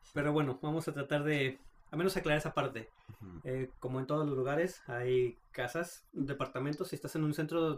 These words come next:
Speaker 1: de la ciudad como es aquí, eh, normalmente van a ser departamentos.
Speaker 2: Sí.
Speaker 1: Entonces, pues, son más pequeños que, que a las afueras.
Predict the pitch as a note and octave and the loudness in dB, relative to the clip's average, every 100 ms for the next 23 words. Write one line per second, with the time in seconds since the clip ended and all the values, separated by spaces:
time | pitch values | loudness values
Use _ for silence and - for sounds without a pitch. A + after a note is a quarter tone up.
0 | - C3 C3 B2+ C3+ C#3 C#3+ C3+ C#3+ C#3 | -4 -2 -2 0 -2 -2 -2 -4 -4 -2
1 | F3+ F#3 - - - - - B2 B2 B2 | -2 -2 -10 -20 -20 -18 -6 -2 0 2
2 | B2+ C3+ C#3 C#3 C#3+ C3+ C3+ - C3+ C#3 | 6 6 6 0 -2 -2 0 4 4 4
3 | - - - C3 C3 B2+ B2+ B2+ - C3 | -2 -10 -8 -4 -4 -4 -8 -10 -6 -2
4 | C3 B2+ B2 B2 - A#2+ B2 B2 - - | -2 -2 -2 -2 -2 0 0 -2 -6 -8
5 | - - - - - - - - B2+ B2 | -8 -8 -12 -12 -12 -12 -12 -4 -2 -2
6 | C3 - D3 C#3 C3+ | -4 -2 0 0 -4